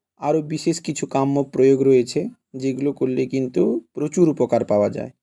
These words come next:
এই বিষয়ে শাস্ত্রেও নির্দেশ দিয়েছেন, আর পণ্ডিত মহলেও এই বিষয়ে কিন্তু খুব ব্যবহার আমরা দেখতে পাই। বিষ্ণু সহস্রনামের বিভিন্ন ক্ষেত্রে বিভিন্নভাবে প্রয়োগ হয়।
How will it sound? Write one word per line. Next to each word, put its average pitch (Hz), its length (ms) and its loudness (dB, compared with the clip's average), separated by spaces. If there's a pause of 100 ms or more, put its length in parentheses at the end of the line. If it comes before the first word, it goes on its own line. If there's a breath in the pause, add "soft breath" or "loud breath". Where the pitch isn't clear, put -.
(520)
এই 135 100 -2
বিষয়ে 139 300 -2
শাস্ত্রেও 147 520 0
নির্দেশ 151 400 2
দিয়েছেন, 170 420 2 (920)
আর 123 220 0 (840)
পণ্ডিত 165 360 0
মহলেও 151 340 0
এই 143 80 0
বিষয়ে 135 360 0
কিন্তু 127 360 -2 (960)
খুব 170 200 2 (160)
ব্যবহার 131 420 4
আমরা 123 220 2
দেখতে 131 260 -2
পাই। 113 160 -2
বিষ্ণু 117 300 -6
সহস্রনামের 110 640 -6
বিভিন্ন 175 440 4
ক্ষেত্রে 170 340 -2
বিভিন্নভাবে 147 560 0
প্রয়োগ 110 340 -2
হয়। 110 180 -10